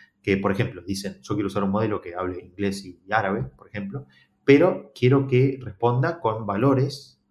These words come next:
de Medio Oriente, no valores occidentales, ¿no? Y quiero que responda en base a la información que yo le digo".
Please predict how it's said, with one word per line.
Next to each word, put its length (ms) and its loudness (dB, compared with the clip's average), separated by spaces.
de 60 -14
Medio 200 4
Oriente, 320 -8
no 140 0
valores 360 -2
occidentales, 760 -8
¿no? 200 -12
Y 100 -6
quiero 200 8
que 60 4
responda 640 0
en 100 -8
base 240 2
a 40 0
la 60 0
información 360 -6
que 60 -4
yo 140 -4
le 100 2
digo". 260 -8